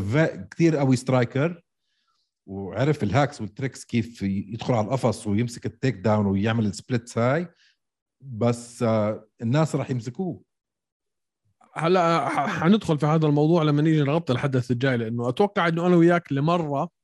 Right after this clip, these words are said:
Speaker 2: رأينا حيكون، آه، متطابق،
Speaker 1: غلط؟
Speaker 2: متطابق على بعضه. لا، أنا لأنه أنا أتوقع إنه أنت حتقول إنه ويتكر حيفوز وأنا معك فيها هاي.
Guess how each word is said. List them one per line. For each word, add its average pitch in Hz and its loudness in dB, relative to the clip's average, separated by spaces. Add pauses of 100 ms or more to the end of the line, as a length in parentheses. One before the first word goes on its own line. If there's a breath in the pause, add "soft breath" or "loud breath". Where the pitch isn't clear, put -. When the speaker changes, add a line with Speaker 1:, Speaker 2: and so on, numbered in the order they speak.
(1000)
Speaker 2:
رأينا 160 2
حيكون، 139 0
آه، 110 -4 (720)
متطابق، 139 2
Speaker 1:
غلط؟ 120 -2
Speaker 2:
متطابق 139 0
على 120 -4
بعضه. 110 -6 (300)
لا، 220 2
أنا 226 4
لأنه 214 4
أنا 208 4
أتوقع 214 0
إنه 220 2
أنت 190 0
حتقول 196 0
إنه 170 2
ويتكر 170 2
حيفوز 170 2
وأنا 156 4
معك 117 0
فيها 104 -6
هاي. 104 -12